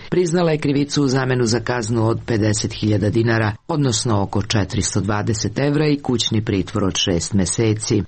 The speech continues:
Dragoljub Simonović je sredinom marta podneo ostavku na sve funkcije u opštini i Srpskoj naprednoj stranci. Na sednici Skupštine opštine Grocka dvadesetog marta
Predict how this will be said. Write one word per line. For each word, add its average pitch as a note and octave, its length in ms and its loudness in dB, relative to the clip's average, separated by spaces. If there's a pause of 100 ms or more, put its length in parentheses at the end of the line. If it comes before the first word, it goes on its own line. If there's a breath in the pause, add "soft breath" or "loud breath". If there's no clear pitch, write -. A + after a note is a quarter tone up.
(100)
Dragoljub A2 500 -2
Simonović A2+ 600 0
je C#3 60 0
sredinom A2 440 0
marta C#3+ 480 -2
podneo C3 380 0
ostavku B2+ 580 -2
na G#2+ 140 4
sve D3 220 0
funkcije A2 500 2
u G2 140 2
opštini A2+ 460 0
i G#2+ 60 2
Srpskoj G#2 460 -2
naprednoj G2 460 0
stranci. A2+ 640 0 (100)
Na B2+ 140 2
sednici A2 440 0
Skupštine G#2 520 -2
opštine G2 600 2
Grocka F#2+ 680 -2
dvadesetog A2+ 640 -2
marta D3 380 0